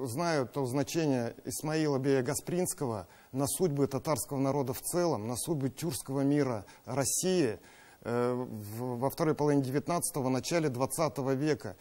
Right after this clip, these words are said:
И, э, наши педагоги-новаторы,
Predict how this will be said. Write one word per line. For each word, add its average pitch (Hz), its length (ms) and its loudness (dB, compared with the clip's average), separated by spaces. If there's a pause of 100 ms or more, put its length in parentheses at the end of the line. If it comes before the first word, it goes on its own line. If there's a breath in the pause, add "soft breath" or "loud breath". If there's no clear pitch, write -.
(460 loud breath)
И, 165 340 6
э, 139 340 -6 (880)
наши 147 720 2
педагоги-новаторы, 151 1300 4